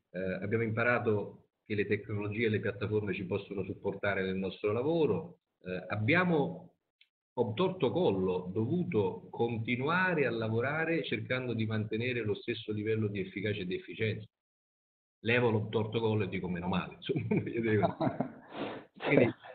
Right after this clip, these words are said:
c'è, c'è, c'è un modo di lavorare veramente nuovo. Io lo dico facendo autocritica, non sono mai stato uno degli assertori del, dello smart working tout court. Ho sempre pensato che, eh,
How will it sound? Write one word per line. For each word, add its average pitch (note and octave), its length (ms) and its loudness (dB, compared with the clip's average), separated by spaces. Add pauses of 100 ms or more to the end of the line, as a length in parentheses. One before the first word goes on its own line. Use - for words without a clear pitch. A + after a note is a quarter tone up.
(320)
c'è, E3 240 4
c'è, E3 240 2
c'è E3 140 8
un E3 200 6
modo F3+ 240 6
di D#3 80 6
lavorare D3+ 420 6
veramente B2+ 420 4
nuovo. G2+ 340 2
Io E3+ 160 2
lo C#3 100 4
dico D3 240 2
facendo B2 420 2
autocritica, A#2 800 0
non A2 160 -2
sono A#2 180 -2
mai C3 180 0
stato A#2 320 0
uno A2+ 160 -2
degli G2+ 200 0
assertori G#2 600 0
del, F#2 420 -2 (220)
dello G2 340 -2
smart G#2 240 0
working G#2 540 0
tout A2+ 180 0
court. G#2+ 640 -4 (240)
Ho F#2 80 -4
sempre B2 380 0
pensato A2 540 0
che, F#2 340 -2
eh, E2+ 840 -6